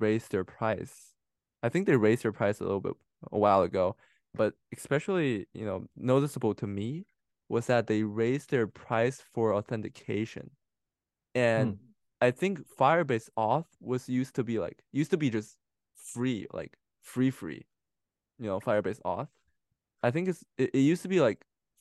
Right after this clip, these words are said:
Speaker 1: free for, free except PhoneAuth, and that's the only thing that wasn't free. And just Firebase authentication used to be completely free, but apparently now the pricing changed quite a lot. So the pricing now is that you only,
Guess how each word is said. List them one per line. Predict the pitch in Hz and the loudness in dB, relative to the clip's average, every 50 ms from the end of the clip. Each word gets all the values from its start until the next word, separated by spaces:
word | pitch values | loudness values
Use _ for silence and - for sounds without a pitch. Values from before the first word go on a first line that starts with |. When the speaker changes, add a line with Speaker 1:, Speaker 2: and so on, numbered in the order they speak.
| _ _ - | _ _ -4
Speaker 1:
free | 123 131 143 | -2 -2 -2
for, | 151 - - 113 104 95 92 90 90 - - - - - - _ _ _ _ _ _ _ _ _ | -2 -2 -2 0 0 0 0 -2 -4 -4 -6 -8 -12 -16 -20 _ _ _ _ _ _ _ _ _
free | - - - 147 170 185 | -18 -6 0 2 2 2
except | 151 - - - - 147 147 151 - - - - _ - - | 2 -2 -6 0 2 2 2 2 0 -8 -20 -20 _ -2 0
PhoneAuth, | 113 110 110 104 92 - - - - _ - - | 0 0 0 -2 -4 -6 -8 -10 -12 _ -10 -6
and | 123 120 | 0 2
that's | 120 123 131 | 2 2 2
the | - 110 | 2 0
only | 117 113 110 | 0 -2 -2
thing | 110 - 107 104 | -4 -6 -4 -4
that | 98 95 | -2 0
wasn't | 95 104 104 101 85 - | 0 -2 -4 -4 -10 -12
free. | - 80 85 | -12 -10 -10
And | 95 98 101 | -8 -8 -8
just | 113 - - | -8 -4 4
Firebase | 135 135 151 151 160 147 - | 6 6 6 6 4 2 2
authentication | 104 - 123 120 123 - 127 120 - 123 | 0 0 -2 -4 -2 -4 -4 -4 -4 -6
used | 113 113 - | -6 -6 -8
to | - | -6
be | 123 113 | -8 -8
completely | 104 - - - 120 - 139 123 113 110 | -8 -8 -10 -10 -4 -2 -2 -2 -2 -4
free, | 123 - - 67 - _ _ _ _ _ _ _ _ _ _ _ _ _ - | -6 -8 -10 -14 -14 _ _ _ _ _ _ _ _ _ _ _ _ _ 2
but | 127 120 117 | 4 4 4
apparently | 110 98 - 165 165 165 151 143 123 110 | 2 0 0 -2 -2 -2 -2 -2 -4 -6
now | 107 107 107 110 110 107 101 95 90 87 - - 131 _ _ _ _ _ _ _ _ _ _ _ _ _ _ _ _ _ _ _ _ _ _ _ _ - | -6 -4 -2 -2 0 0 -2 -2 -4 -8 -10 -12 -12 _ _ _ _ _ _ _ _ _ _ _ _ _ _ _ _ _ _ _ _ _ _ _ _ -8
the | 120 | -8
pricing | 110 - 147 139 143 139 - 123 110 104 | -6 0 2 2 2 2 2 -2 -2 -2
changed | - - - 123 113 110 - | -4 -4 -2 -2 -2 -2 -4
quite | - 127 117 107 | 0 0 0 2
a | 98 | 0
lot. | 95 92 82 - - _ _ _ _ _ _ _ _ _ | -2 -4 -6 -8 -10 _ _ _ _ _ _ _ _ _
So | - 120 | -6 -4
the | 117 110 | -4 -4
pricing | - - - 135 139 156 - 143 120 | -4 -2 0 2 2 2 0 -4 -4
now | 110 107 107 117 127 | -2 -2 0 0 0
is | 127 127 | -2 -2
that | - 113 104 98 92 - _ _ - | -2 -2 -2 -2 -4 -8 _ _ -10
you | 113 113 117 113 | -4 -2 -2 -2
only, | 120 123 127 117 107 - | 0 -2 -4 -4 -6 -10